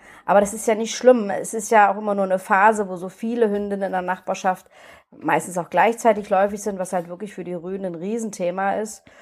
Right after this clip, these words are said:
und, äh, eine Menge Frust dann halt auch mit sich bringt, weil der Rüde kann sich nun mal nicht verpaaren, so wie er will.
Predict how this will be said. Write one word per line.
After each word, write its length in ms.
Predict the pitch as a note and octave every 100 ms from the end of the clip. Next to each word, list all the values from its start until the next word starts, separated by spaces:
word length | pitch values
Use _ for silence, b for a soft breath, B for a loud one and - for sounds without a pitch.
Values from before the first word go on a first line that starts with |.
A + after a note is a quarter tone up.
| b b
und, 420 | - F#3 F#3 F3+ -
äh, 60 |
eine 340 | D#3+ E3+ F3 F3
Menge 760 | F3 F#3+ F#3+ F3+ F3 F3 F3 F3
Frust 460 | - - B3+ B3+
dann 140 | G3+ F#3+
halt 140 | F3+
auch 80 | F#3+
mit 180 | F#3+ G3+
sich 160 | A#3
bringt, 200 | A3+ A3
weil 200 | G3 F#3
der 140 | F#3 F3+
Rüde 260 | F#3 G3+ G3+ _ -
kann 240 | - B3
sich 140 | A3+
nun 120 | G#3+ G3
mal 100 | F#3
nicht 180 | F#3+
verpaaren, 440 | - G3 - G3 A3
so 140 | G3
wie 80 | F3+
er 160 | F#3 E3+
will. 300 | F#3+ B3+